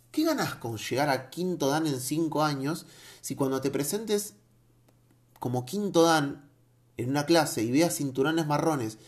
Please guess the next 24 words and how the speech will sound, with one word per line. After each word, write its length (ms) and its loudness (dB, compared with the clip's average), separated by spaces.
que 100 -10
saben 300 -4
caer, 480 2
que 100 -18
saben 160 -4
hacer 220 -6
técnicas, 640 -4
que 80 -8
saben 640 -4
la, 720 -6
l-, 340 -10
tienen 240 0
los 100 -2
conocimientos 680 -4
del 140 -2
judo 540 2
mucho 340 -2
más 200 0
afilados 920 0
y 400 -10
incorporados 1200 2
que, 400 -4
que 160 -4
uno, 440 0